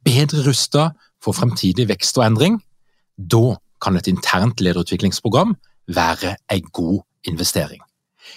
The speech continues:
I Execu så er vi eksperter på å designe og gjennomføre bedriftsinterne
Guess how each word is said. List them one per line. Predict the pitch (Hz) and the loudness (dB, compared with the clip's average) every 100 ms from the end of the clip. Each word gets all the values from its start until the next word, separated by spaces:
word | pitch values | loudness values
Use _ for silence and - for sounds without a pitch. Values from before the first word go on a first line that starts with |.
| - _ - | -20 _ 2
I | 131 151 - | 2 2 -2
Execu | 127 - 120 - 170 185 - _ | -2 0 0 2 0 0 -6 _
så | - - | -2 0
er | 85 76 | 0 0
vi | 107 - | -2 -2
eksperter | - - - - 175 143 - 120 113 _ _ _ _ - | -6 -4 -4 -2 -2 -2 -2 -2 -2 _ _ _ _ -2
på | 92 | 0
å | 90 | 0
designe | - - 90 92 135 147 _ _ _ | 0 2 2 4 2 0 _ _ _
og | 98 92 | -2 -2
gjennomføre | 80 82 - 95 98 147 - _ _ - | -2 -6 -2 0 2 0 -2 _ _ -6
bedriftsinterne | - - 98 - - 87 - 82 80 82 | -6 -4 -8 -6 -4 -4 -4 -4 -4 -6